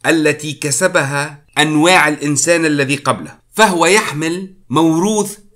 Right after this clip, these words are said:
تراكمي عبر ملايين السنين،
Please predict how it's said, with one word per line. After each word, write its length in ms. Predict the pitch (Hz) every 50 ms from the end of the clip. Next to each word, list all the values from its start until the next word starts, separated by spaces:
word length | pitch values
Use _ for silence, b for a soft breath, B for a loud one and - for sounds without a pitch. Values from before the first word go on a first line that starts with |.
| _ -
تراكمي 920 | - 170 151 160 190 208 214 202 - - 156 160 160 170 180 190 190 190 - _ _ _ _ _
عبر 720 | - - 104 127 185 - 151 123 151 151 151 156 160 170 175 - _ _ _
ملايين 720 | 113 123 139 156 170 175 175 170 160 156 156 175 185 185
السنين، 680 | 165 151 - - - 143 143 135 120 98 78 - -